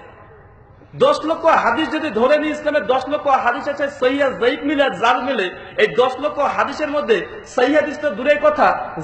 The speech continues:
জয়ীফ তো দূরের কথা, হাসান হাদিস তো দূরের কথা, জাল হাদিসের নিয়াত প্রমাণিত নয়। জাল হাদিস তো দূরের কথা, কোন তাবি থেকে প্রমাণিত নয়। মুসান্নাফ আব্দুর রাজ্জাক একটা গ্রন্থ আছে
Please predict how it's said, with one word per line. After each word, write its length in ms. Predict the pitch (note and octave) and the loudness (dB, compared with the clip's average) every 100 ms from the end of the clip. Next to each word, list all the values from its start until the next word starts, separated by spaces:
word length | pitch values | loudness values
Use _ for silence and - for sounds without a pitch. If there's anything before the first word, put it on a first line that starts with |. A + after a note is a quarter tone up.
| C#3+ | 2
জয়ীফ 200 | A#3+ D4 - | 2 2 -2
তো 80 | |
দূরের 280 | D4 C#4 A#3+ | -2 2 4
কথা, 520 | A#3 - A3 D#3 - - G3 | 4 2 2 0 -4 -6 -2
হাসান 300 | G#3+ C#4+ D4 | 0 2 0
হাদিস 200 | D4 - | -2 -6
তো 100 | C#4 | -6
দূরের 260 | C#4 C#4+ | 2 4
কথা, 300 | C#4+ C#4+ E3+ - - D#3 | 4 4 2 2 -2 -4
জাল 280 | C#3+ B3+ C4+ | 2 4 4
হাদিসের 540 | - F#3 A#3 D#4 D#4+ C#4 | 0 -2 -2 2 2 2
নিয়াত 220 | C#4 C4+ C4 | 0 0 0
প্রমাণিত 360 | C#4+ C4 B3 | 2 4 4
নয়। 320 | G#3 D#3+ B2+ - - - - - - D#5+ D#5 G5 G#5+ - A5 G5 G5+ - - - - - - - - - - - - C3 | 2 2 -4 -10 -16 -20 -20 -18 -16 -16 -12 -10 -6 -6 -4 -4 -6 -8 -12 -14 -18 -20 -20 -20 -20 -20 -20 -18 -12 -2
জাল 280 | G#3 C4 | 2 4
হাদিস 320 | C#4+ D4+ D#4+ - | 6 4 2 2
তো 100 | D#4+ | 2
দূরের 280 | D#4+ E4 D#4+ | 4 4 4
কথা, 400 | D#4+ D#4+ E3+ D3 - - - - - - - - - | 4 4 4 2 -2 -8 -12 -14 -16 -16 -16 -18 -4
কোন 180 | D4 D#4+ | 2 4
তাবি 500 | D#4 C#4 B3+ B3+ D#4 | 4 4 4 4 2
থেকে 220 | E4 E4 | 4 4
প্রমাণিত 460 | E4 E4 D#4+ D#4+ D#4 | 4 4 4 4 4
নয়। 300 | C#4+ G#3+ D#3 - - - - - - - - - - - - - | 6 4 2 -4 -10 -14 -16 -18 -18 -20 -20 -20 -20 -20 -18 -4
মুসান্নাফ 500 | F#3+ A#3+ D4+ D4 D4 | -2 2 2 4 4
আব্দুর 300 | B3+ B3+ C#4+ | 4 4 2
রাজ্জাক 240 | C#4+ C#4 | 4 4
একটা 200 | C#4+ C#4 | 4 2
গ্রন্থ 320 | A3+ B3 C4+ D4 | 2 2 4 6
আছে 400 | C#4+ C#4+ F#3 | 4 4 0